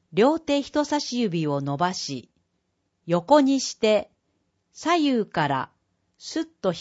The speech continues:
き寄せて、上下に平行に胸の正面で止めます。漢字の一月一日を表現します。拝むは、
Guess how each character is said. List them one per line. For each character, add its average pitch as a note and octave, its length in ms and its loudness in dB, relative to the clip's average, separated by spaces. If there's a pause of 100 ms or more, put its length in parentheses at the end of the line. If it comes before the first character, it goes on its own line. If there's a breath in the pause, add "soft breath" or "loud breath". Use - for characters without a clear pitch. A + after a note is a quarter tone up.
(120)
き B3 100 -2
寄 A#3+ 120 2
せ F3 200 -4
て、 - 340 -6 (760)
上 D4 380 4
下 F#3 160 0
に D3 180 0
平 A3+ 300 0
行 A3 340 2
に F#3+ 340 -4 (540)
胸 C4 320 2
の D4+ 160 2
正 D4 320 2
面 B3 280 0
で C#3 140 -4
止 D3 140 -6
め D3 180 -2
ま C3 200 -6
す。 - 340 -20 (920)
漢 C#4 380 2
字 C4 180 0
の A#3 340 2 (420)
一 G3+ 320 -4
月 C#4+ 600 -2
一 C#4 280 -2
日 D4+ 340 -2
を C#3+ 300 0 (400)
表 A3+ 380 0
現 C#3+ 120 -6
し - 140 -12
ま A#2+ 200 -10
す。 - 260 -20 (1300)
拝 C#4 420 2
む D3+ 240 -2 (420)
は、 C#3+ 300 -2